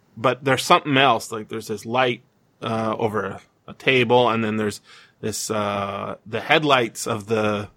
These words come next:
of a c-, of a truck at the beginning are paralleled by a, the headlights of the whatever wonder, wonder flying machine that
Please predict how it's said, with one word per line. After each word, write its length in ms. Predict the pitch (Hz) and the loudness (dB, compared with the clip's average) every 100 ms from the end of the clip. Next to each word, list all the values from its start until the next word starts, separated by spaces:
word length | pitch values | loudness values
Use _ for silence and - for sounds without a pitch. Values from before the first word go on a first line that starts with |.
| _ - _ _ _ _ - | _ -20 _ _ _ _ -2
of 140 | 113 | 0
a 120 | 110 107 | 0 -2
c-, 100 | - - | -10 -2
of 200 | 117 107 | 0 0
a 220 | 107 107 | 0 -2
truck 340 | 98 - 131 - | -2 4 4 4
at 60 | |
the 100 | 104 | 0
beginning 500 | 110 107 135 127 117 | 0 2 4 4 2
are 140 | 113 110 | 0 -2
paralleled 540 | - 123 117 113 110 | 2 4 4 4 2
by 180 | 107 107 | 0 0
a, 200 | 104 104 - _ - | 0 -4 -10 _ -6
the 120 | 107 | -2
headlights 540 | - 117 113 110 101 | 2 4 4 4 4
of 180 | 110 95 | 2 2
the 260 | 98 98 98 | 0 0 -2
whatever 540 | - - 107 95 101 | -4 -2 -2 0 -2
wonder, 360 | 95 110 110 104 - _ - | 0 2 2 -2 -8 _ -4
wonder 240 | 131 127 110 | 2 6 4
flying 440 | - 123 113 107 | 4 4 4 4
machine 440 | 101 - 104 101 | 0 -2 -4 -2
that 120 | 98 | -2